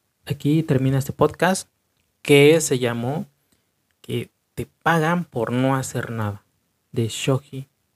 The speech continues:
Morimoto. Lo pueden buscar en Twitter, lo pueden buscar en Google y les van a salir cientos de noticias sobre esa persona que se hizo viral,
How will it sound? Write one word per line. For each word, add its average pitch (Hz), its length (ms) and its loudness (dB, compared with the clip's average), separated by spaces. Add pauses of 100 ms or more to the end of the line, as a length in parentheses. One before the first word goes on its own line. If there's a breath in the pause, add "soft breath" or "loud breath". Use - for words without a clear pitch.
(160)
Morimoto. 127 680 -4
Lo 131 100 -6
pueden 120 200 -2
buscar 113 280 -2
en 110 100 -2
Twitter, 147 420 -2 (640)
lo - 80 -10
pueden 131 540 0
buscar 120 360 -4
en 117 120 -2
Google 165 360 4 (400)
y 131 60 -6
les 127 160 2
van 131 180 0
a 131 40 0
salir 123 280 0
cientos 123 360 -2
de 120 60 -2
noticias 120 540 -4
sobre 113 440 -4
esa - 160 -10
persona 131 500 -6 (400)
que 123 140 0
se 117 60 -2
hizo 117 220 -4
viral, 135 360 2